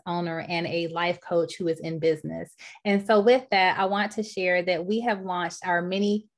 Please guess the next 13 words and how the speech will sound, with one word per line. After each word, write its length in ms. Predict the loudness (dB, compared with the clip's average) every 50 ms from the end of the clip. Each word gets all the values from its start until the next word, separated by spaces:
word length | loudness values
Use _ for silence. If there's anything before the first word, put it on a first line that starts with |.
| _ _ _
course 400 | -2 2 4 4 4 4 0 -4
today. 420 | -8 -8 -4 -2 0 0 0 0 0
We 80 | 0 -2
have 120 | -2 -4
launched 400 | -4 -4 -4 -4 -4 -6 -10 -8
the 260 | -6 -4 -4 -4 -6 -8 -8
mini 380 | -4 -2 0 2 2 2 2 2
e-course, 720 | 0 0 0 0 -2 -2 0 0 2 0 0 -2 -4 -12 -20 -20 _ -20 -20 -20 _ _ _ -8 -4
um, 220 | -2 -2 -2 -2
The 80 | -4 0
Business 420 | 2 4 2 4 2 0 -2 0
of 160 | -2 -4 -6 -6
Coaching, 760 | -6 0 0 0 0 0 -4 -8 -8 -6 -6 -8 -10 -12